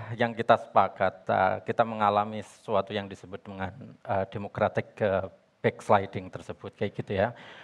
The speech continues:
Banyak hal-hal yang saya kira kita mengalami penurunan dari, eh, masa reformasi dan sebagainya.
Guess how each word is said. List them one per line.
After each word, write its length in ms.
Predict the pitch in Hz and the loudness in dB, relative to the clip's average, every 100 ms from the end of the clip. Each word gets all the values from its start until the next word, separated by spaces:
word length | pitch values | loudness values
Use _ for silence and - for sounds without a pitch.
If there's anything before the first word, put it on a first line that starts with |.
| - _ | -20 _
Banyak 240 | 117 127 | 0 2
hal-hal 380 | 117 120 113 127 | 4 4 6 4
yang 160 | 127 113 110 | 4 0 0
saya 160 | 110 | -2
kira 240 | - 110 113 | 0 2 2
kita 220 | 113 113 | 2 -4
mengalami 420 | 107 104 101 104 | -2 0 0 0
penurunan 480 | 101 113 107 110 110 98 | -8 -10 -10 -6 -6 -4
dari, 340 | 98 98 95 | -6 -6 -6
eh, 360 | - 104 98 95 | -6 -2 0 -2
masa 320 | 101 98 104 | -6 -2 0
reformasi 800 | 98 95 101 95 92 - 113 107 | 0 -4 -10 -8 -8 -8 -8 -6
dan 220 | 98 90 90 92 | -6 -8 -12 -18
sebagainya. 580 | - 101 - 90 95 | -4 -4 -4 -4 -4